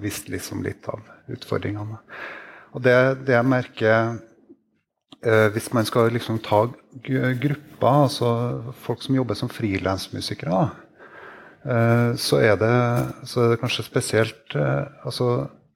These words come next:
siden man hele tiden er presset på både, det er et konkurransepress her også, som man kanskje ikke snakker så høyt om, da,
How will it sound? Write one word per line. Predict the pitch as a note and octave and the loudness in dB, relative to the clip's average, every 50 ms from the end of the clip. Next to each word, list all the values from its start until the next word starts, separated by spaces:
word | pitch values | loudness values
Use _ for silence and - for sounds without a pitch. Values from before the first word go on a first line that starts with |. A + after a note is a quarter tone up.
| _ - | _ -10
siden | - - C3 A2+ G#2+ A2+ | -2 2 2 4 4 4
man | A#2+ A#2 | 2 2
hele | A#2 C3+ A#2+ G#2 G#2 G#2 | 4 4 4 2 2 0
tiden | - B2 A2 A2 | 2 2 2 2
er | - | 2
presset | - - B2 - - - - - F#2+ - | 0 -4 -4 -4 -4 -4 -2 -2 -2 -2
på | - G2+ G#2 | -4 -8 -2
både, | - G#2 G2 F2+ - G2 G2 G#2 G#2 - - - - - - - | 0 0 0 2 2 2 2 0 0 -2 -8 -16 -20 -20 -12 -8
det | - A2 | -6 -6
er | - | -4
et | - - | -2 0
konkurransepress | D3+ C#3 - B2+ G#2+ E2 E2+ - - - - - - A2+ - - - A#2+ | 0 0 2 2 0 0 0 -2 -4 -6 -4 -2 -2 -2 -2 -2 -2 0
her | A#2+ A#2+ A2+ | 2 2 2
også, | A#2+ C3+ D3 C#3 - - | 2 2 0 0 -2 -4
som | C3 B2+ B2 | -4 0 2
man | A#2+ A#2 A#2 A2+ G#2+ | 2 2 2 0 -2
kanskje | - - A#2+ - - A2+ | -4 -4 -6 -6 -6 -6
ikke | - A2 | -4 -4
snakker | - - C#3 C3 - - - - G2+ - | -4 -2 -4 -4 -4 -4 -2 -2 -2 0
så | - C3+ C3+ C3 B2+ B2+ B2+ A#2+ | 2 2 2 2 2 2 2 2
høyt | B2 B2 A#2+ - - C3+ | 2 2 2 0 -2 -4
om, | C#3+ D#3 F3 E3 | -2 0 2 2
da, | C3+ A2+ | 2 0